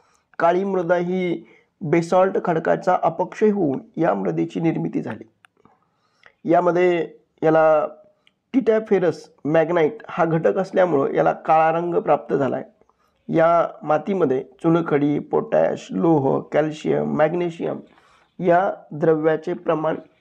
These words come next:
जास्त आहे. ही मृदा जी आहे तर अमरावती,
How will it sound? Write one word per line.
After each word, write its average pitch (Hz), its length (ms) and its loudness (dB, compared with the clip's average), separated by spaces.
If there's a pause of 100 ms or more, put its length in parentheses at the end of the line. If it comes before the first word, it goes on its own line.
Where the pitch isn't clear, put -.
(140)
जास्त 147 300 -6
आहे. 143 220 -12 (920)
ही 214 560 0
मृदा 175 380 2
जी 196 180 -2
आहे 147 260 0
तर 160 180 -2
अमरावती, 160 760 -2